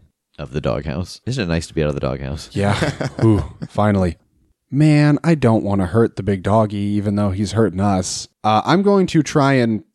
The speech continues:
Speaker 2: pry his jaws open specifically to get Damien out now.
Speaker 1: All right, uh, roll no limit.
Speaker 2: Ten.
Speaker 1: Yeah, no problem. You reach up and you put your hands on both sides of Damien, getting a hold of the dog's jaw, and you pull apart,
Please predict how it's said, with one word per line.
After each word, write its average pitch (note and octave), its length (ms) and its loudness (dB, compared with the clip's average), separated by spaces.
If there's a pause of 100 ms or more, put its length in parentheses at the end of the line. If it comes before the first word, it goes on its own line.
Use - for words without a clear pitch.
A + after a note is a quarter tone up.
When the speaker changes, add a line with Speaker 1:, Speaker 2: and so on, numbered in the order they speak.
Speaker 2:
pry A#2+ 420 2
his G#2 240 0
jaws G2+ 400 2
open F#2+ 400 0
specifically G2 680 -2
to F#2 80 -4
get F#2 160 -2
Damien D#2 380 -6
out B1+ 180 -10
now. B1+ 200 -14 (120)
Speaker 1:
All D#3+ 100 0
right, B2 280 0
uh, G2+ 240 4
roll C#3 220 0
no A2+ 180 -4
limit. C#2+ 300 -6 (2250)
Speaker 2:
Ten. E2+ 380 0 (300)
Speaker 1:
Yeah, G#2 260 0
no F#2 120 -2
problem. G2+ 280 -2
You F2+ 240 -2 (100)
reach G2 340 -2
up G2+ 180 0
and F2 120 -4
you E2 300 0
put - 200 -6
your E2 100 -4
hands F#2 320 -2
on E2+ 200 -2
both F2 200 -2
sides F2 380 -2
of D2+ 100 -8
Damien, F#2+ 520 -2 (180)
getting F2+ 240 -2
a D#2 40 -2
hold E2+ 180 -2
of D#2+ 100 -2
the D#2 60 -4
dog's E2 420 -2
jaw, E2 500 -2
and D2+ 220 -8
you D2+ 220 -6 (140)
pull D2+ 200 -8
apart, B2+ 480 -6